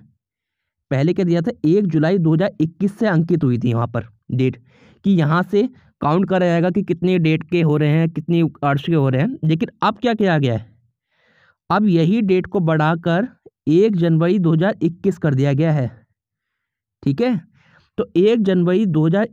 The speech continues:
इक्कीस तक कितनी डेट होनी चाहिए? न्यूनतम आयु बाईस वर्ष होनी चाहिए, अधिकतम आयु छत्तीस वर्ष होनी चाहिए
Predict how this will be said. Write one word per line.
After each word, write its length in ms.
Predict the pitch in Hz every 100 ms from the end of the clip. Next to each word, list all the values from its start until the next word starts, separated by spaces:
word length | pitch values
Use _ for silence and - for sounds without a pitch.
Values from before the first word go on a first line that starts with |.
| -
इक्कीस 340 | 165 - 220
तक 240 | 214 156 131 - _ _ _ -
कितनी 260 | 175 214
डेट 220 | 196 208 202
होनी 220 | 202 202
चाहिए? 240 | 202 247 - _ _ _ -
न्यूनतम 580 | 156 175 185 226 226
आयु 260 | 202 214 254 -
बाईस 440 | 120 135 156 165
वर्ष 220 | 202 208 220
होनी 220 | 208 208
चाहिए, 260 | 220 233 269 _ _ _ _ -
अधिकतम 500 | 170 202 - 240 226
आयु 160 | 208 269
छत्तीस 520 | - 170 - 185 170
वर्ष 240 | 143 139
होनी 200 | 131 123
चाहिए 260 | 117 117